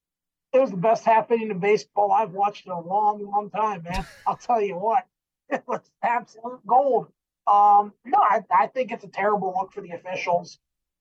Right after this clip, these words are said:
and the umpires. I think it's a terrible look for Major League Baseball that these umpires that historically have just, how do I say this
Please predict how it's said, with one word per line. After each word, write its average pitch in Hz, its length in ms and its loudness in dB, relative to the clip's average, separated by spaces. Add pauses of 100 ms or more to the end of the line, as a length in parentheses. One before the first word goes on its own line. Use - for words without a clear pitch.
(120)
and 190 140 -6
the 190 80 0
umpires. 175 580 0
I 170 120 -6
think 185 280 -14
it's 180 160 -12
a 170 60 -20
terrible 190 400 -2
look 185 180 -2
for 202 140 -6
Major 180 360 -6
League 175 140 -8
Baseball 175 540 -2
that - 180 -6
these 180 380 -14
umpires 180 640 0
that 175 320 0 (580)
historically 220 880 0
have 180 220 0
just, 175 360 -8 (1200)
how 214 200 -2
do 220 60 -2
I 208 80 0
say 202 220 -12
this 185 200 -16